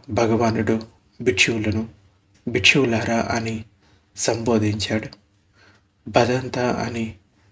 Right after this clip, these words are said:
భిక్షువులు భగవానుడికి బదులు పలికారు. భగవానుడు ఇలా అన్నాడు,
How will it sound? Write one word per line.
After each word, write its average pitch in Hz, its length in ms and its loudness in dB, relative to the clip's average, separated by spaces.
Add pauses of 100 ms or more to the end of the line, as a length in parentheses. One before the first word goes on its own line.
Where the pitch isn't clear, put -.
(140)
భిక్షువులు 113 540 0 (280)
భగవానుడికి 107 920 0 (320)
బదులు 110 280 0
పలికారు. 104 520 -2 (1400)
భగవానుడు 113 920 2
ఇలా 117 180 0
అన్నాడు, 104 380 0